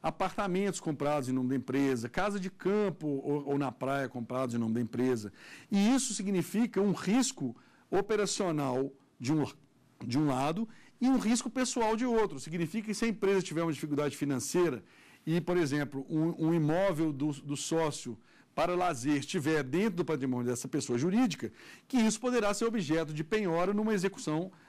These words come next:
é, de um credor. Ora, essa pesso-, essa empresa não deveria ter dentro do seu patrimônio a casa de praia ou de campo do empresário. E não é ilícito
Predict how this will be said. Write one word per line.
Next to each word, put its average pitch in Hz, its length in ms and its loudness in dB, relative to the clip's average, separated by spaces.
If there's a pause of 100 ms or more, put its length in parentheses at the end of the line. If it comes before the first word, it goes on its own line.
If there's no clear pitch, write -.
(180)
é, 190 340 0
de 156 140 0
um 202 80 4
credor. 220 580 0 (560)
Ora, 156 360 0 (120)
essa 180 260 -4
pesso-, - 360 -4
essa 156 280 -2
empresa 143 680 0 (180)
não 170 140 0
deveria 226 520 4
ter 170 380 0
dentro 131 300 -2
do - 60 -16
seu 131 120 -4
patrimônio 143 640 0
a 165 100 -2
casa 160 380 -4
de 202 80 -6
praia 160 380 0
ou 196 60 2
de 226 100 -4
campo 175 400 -2
do 196 160 0
empresário. 233 680 -2 (680)
E 214 100 2
não 233 180 4
é 247 160 2
ilícito 208 800 0